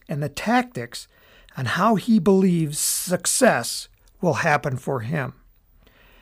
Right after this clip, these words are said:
After the interview, I'll give you my observations and the clues that were apparent to me that he was an I N T J. And hopefully you'll learn from this so that we can understand our customers better.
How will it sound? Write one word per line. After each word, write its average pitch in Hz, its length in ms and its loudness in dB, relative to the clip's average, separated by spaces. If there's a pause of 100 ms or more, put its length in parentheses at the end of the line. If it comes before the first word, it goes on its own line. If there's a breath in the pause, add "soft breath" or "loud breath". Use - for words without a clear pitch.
(320 soft breath)
After 254 280 4
the 240 220 6
interview, 156 400 4
I'll 180 220 0
give 190 200 4
you 175 160 2
my 180 360 2
observations 135 920 0
and 156 220 -4
the 156 60 -2
clues 254 560 4
that 147 360 0
were 160 180 -2
apparent 220 460 -2
to 165 100 -2
me 175 360 6
that 143 280 0
he 180 140 0
was 165 560 4
an 156 200 -6
I 156 260 -4
N 147 200 -4
T 156 260 -6
J. 135 440 -6 (400 soft breath)
And 139 120 -4
hopefully 196 420 4
you'll 160 340 2
learn 202 260 4
from 151 200 -4
this 123 320 -8 (320 soft breath)
so - 200 -4
that 160 200 2
we 180 220 4
can 170 580 -2 (140)
understand 175 640 0
our 143 80 -2
customers 139 500 -6
better. - 380 -12